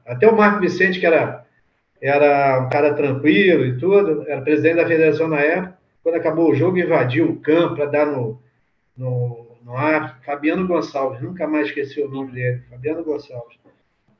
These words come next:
Aí o, empatamos o jogo de dois a dois com o Gama, e o Gama na última rodada pegava o Londrina em casa, o Londrina já tava fora,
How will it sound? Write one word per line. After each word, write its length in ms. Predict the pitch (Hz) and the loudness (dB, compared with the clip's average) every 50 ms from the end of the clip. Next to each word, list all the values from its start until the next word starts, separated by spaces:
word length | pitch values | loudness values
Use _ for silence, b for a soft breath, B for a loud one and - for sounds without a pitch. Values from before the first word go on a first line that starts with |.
| _ _ - - - | _ _ -20 -14 -8
Aí 480 | 131 131 131 135 135 139 143 147 160 160 | -4 0 2 2 4 4 4 4 4 4
o, 580 | 165 165 165 165 160 156 151 143 139 139 135 135 | 4 2 2 2 4 4 4 4 4 2 0 -2
empatamos 480 | 139 131 143 139 135 - 156 156 147 143 | -4 -4 -4 -4 -2 0 0 0 2 2
o 20 | |
jogo 160 | 156 151 151 | 2 2 2
de 80 | 147 139 | 0 2
dois 260 | 135 160 190 185 170 | 2 2 2 2 2
a 60 | 165 | 0
dois 260 | - 143 156 180 180 | 0 0 0 0 -2
com 120 | 180 156 139 | -4 -6 -8
o 60 | 127 | -4
Gama, 380 | 131 147 170 190 202 190 - - _ _ _ _ _ _ _ _ _ _ _ _ _ _ _ _ _ _ _ - | -2 -2 -2 -2 -4 -8 -10 -14 _ _ _ _ _ _ _ _ _ _ _ _ _ _ _ _ _ _ _ -10
e 160 | 139 143 147 | -4 0 0
o 100 | 143 135 | 2 2
Gama 240 | 151 156 156 156 151 | 2 2 4 2 4
na 80 | 151 | 4
última 340 | 156 156 156 156 156 156 151 | 4 4 4 2 0 -2 0
rodada 400 | 143 147 147 143 147 143 139 139 | 0 0 0 2 2 0 0 0
pegava 300 | - 151 135 147 147 147 | -2 -2 0 2 2 2
o 40 | 147 | 2
Londrina 500 | 151 147 139 131 139 147 170 202 185 160 | 2 2 2 2 0 0 0 0 -2 -2
em 80 | 135 127 | -2 -2
casa, 340 | 127 151 160 175 175 - 151 | 0 0 2 2 2 0 -2
o 60 | 139 | -2
Londrina 420 | 131 131 127 131 143 143 135 135 | -4 -4 -2 -2 -2 -2 -2 -2
já 140 | 127 123 - | -2 -2 -2
tava 320 | - 117 - 131 123 120 | -2 -2 -2 -2 -4 -6
fora, 420 | - 135 139 156 175 175 175 175 | -6 -4 -2 -2 -2 -2 -4 -8